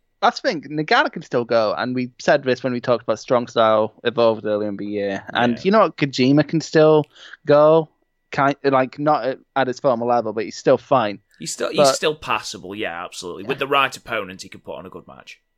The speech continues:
Speaker 1: Yeah, Tenzan is immobile.
Speaker 2: Yeah, you look at Tenzan's ankles when he walks, and you think, "Holy fuck, he's either gonna break them, or he's gonna break his leg."
Speaker 1: Have you, have you ever watched, um, Andre the Giant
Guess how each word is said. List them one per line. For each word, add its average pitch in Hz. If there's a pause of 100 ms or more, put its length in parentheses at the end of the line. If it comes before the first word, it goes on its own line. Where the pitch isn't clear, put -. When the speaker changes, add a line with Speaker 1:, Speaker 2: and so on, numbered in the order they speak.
(120)
Speaker 1:
Yeah, 151 (180)
Tenzan 156 (180)
is 180
immobile. 185 (760)
Speaker 2:
Yeah, 123
you 135
look 185
at -
Tenzan's 170
ankles 139
when 107
he 107
walks, 107
and 113
you 113
think, 107
"Holy 151
fuck, -
he's 135
either 135
gonna 123
break 135
them, 92 (220)
or 117
he's 113
gonna 117
break 120
his 90
leg." 110 (600)
Speaker 1:
Have 170
you, 185 (120)
have 160
you 175
ever 170
watched, -
um, 131
Andre 131
the 123
Giant 120